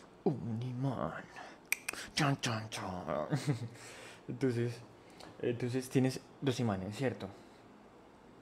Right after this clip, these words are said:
Esos dos imanes, si se juntan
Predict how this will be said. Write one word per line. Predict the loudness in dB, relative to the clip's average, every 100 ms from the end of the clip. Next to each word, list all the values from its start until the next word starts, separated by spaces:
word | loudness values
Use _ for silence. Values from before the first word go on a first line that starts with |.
| -18 -18 -18 -18 -12 2
Esos | 4 6
dos | 6
imanes, | 6 4 2 0 -4 -12 -20 -20 -20 -18 -18 -18
si | -10 0 2
se | 2
juntan | 4 6 6 4 2